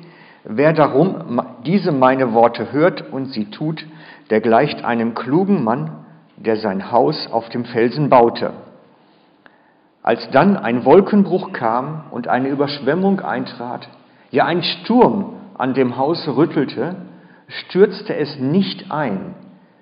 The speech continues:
denn es war auf dem Felsengrund errichtet. Wer aber diese meine Worte hört und sie tut, und sie nicht, und tut sie nicht,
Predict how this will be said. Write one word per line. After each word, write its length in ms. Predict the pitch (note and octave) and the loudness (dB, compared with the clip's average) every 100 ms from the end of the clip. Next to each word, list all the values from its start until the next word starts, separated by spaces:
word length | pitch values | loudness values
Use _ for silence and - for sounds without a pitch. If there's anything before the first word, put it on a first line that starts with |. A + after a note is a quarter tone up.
| _ | _
denn 160 | A2+ A#2 | -4 -2
es 240 | B2 - | -4 -4
war 240 | G#2 G#2 - | -4 -2 -2
auf 140 | A#2+ | -4
dem 160 | - C#3+ | -6 -4
Felsengrund 720 | C#3+ G3+ C#3+ A#2+ A2 G#2 G3 | 4 4 4 0 -2 -4 -4
errichtet. 560 | - - - - - - _ _ - E3+ - - - _ _ _ - | -6 -10 -12 -12 -16 -16 _ _ -20 -20 -20 -20 -20 _ _ _ -6
Wer 220 | A#2 - | 0 2
aber 200 | C3 A#2+ | 2 2
diese 280 | E3 F3+ D3+ | 2 0 0
meine 360 | B2+ A#2 G#2+ | 0 0 0
Worte 320 | A2 G#2+ A#2+ - | 0 -2 -4 -4
hört 420 | F#3 A3 F#2 - - - - _ - | 2 4 2 -2 -14 -20 -20 _ -2
und 300 | F3+ G3+ F3+ C3+ | 2 2 0 -6
sie 260 | C3+ D3 D3 | -4 -4 -4
tut, 500 | - A3+ B2+ A2 - - - _ _ _ _ _ _ _ _ _ _ _ _ | -6 -2 -2 -4 -10 -18 -20 _ _ _ _ _ _ _ _ _ _ _ _
und 180 | A#2 A#2+ | -6 -2
sie 120 | C#3+ | 0
nicht, 440 | C#3 G#3 - - - - - _ - | 2 2 0 -8 -14 -18 -20 _ -16
und 120 | A2 | -8
tut 220 | E3 E3 | -6 -4
sie 140 | - | -2
nicht, 400 | C3+ C#3 C#3+ - | 0 0 -4 -12